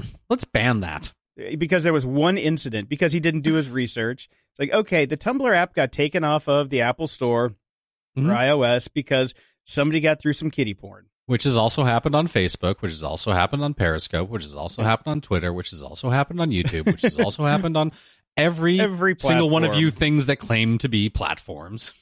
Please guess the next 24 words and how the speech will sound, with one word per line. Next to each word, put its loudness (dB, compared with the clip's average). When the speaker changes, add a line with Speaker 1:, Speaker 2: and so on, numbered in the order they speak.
Speaker 2:
Yes, -4
and -2
I'm 2
sure 2
nobody 0
on 0
Verizon 2
who 0
now 2
owns 0
Tumblr 0
has 0
ever 2
texted -2
kiddie 0
porn -2
to -4
another -2
person. -2
Ever. 2
Speaker 1:
Ever. -2
Ever. 2
Speaker 2:
Yeah. 0
Speaker 1:
Yeah. -2